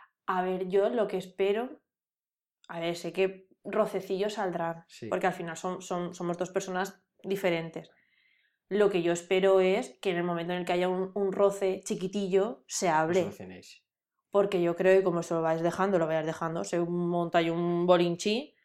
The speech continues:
Speaker 1: que el día de ma-, esto explota y la has cagado. Yo
Speaker 2: Mm.
Speaker 1: creo que lo que hay que hacer es hablarlo. Esto
Speaker 2: Sí.
Speaker 1: en todos vuestros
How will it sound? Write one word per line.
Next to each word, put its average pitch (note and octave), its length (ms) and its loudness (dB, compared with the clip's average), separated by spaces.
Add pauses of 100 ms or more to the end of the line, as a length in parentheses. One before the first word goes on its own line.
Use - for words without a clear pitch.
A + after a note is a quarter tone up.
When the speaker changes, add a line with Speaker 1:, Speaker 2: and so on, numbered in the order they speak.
(180)
Speaker 1:
que F#3 100 2
el E3+ 120 0
día F3+ 140 2
de F#3 60 4
ma-, F#3 180 4
esto G3 460 0
explota G3+ 600 6 (880)
y F#3+ 100 -8
la E3+ 100 -2
has F3 60 -4
cagado. F#3 540 0 (120)
Yo A3 160 4
Speaker 2:
Mm. - 40 4
Speaker 1:
creo C#4 180 4
que C#4+ 80 0
lo A#3 100 4
que A3+ 80 -2
hay G#3+ 60 2
que A3 60 -2
hacer C4 180 -4
es D4+ 120 -2
hablarlo. G#3+ 460 2 (300)
Esto A#3 240 2
Speaker 2:
Sí. F#4 100 4
Speaker 1:
en A#3 180 2
todos C#4+ 240 4
vuestros B3+ 320 2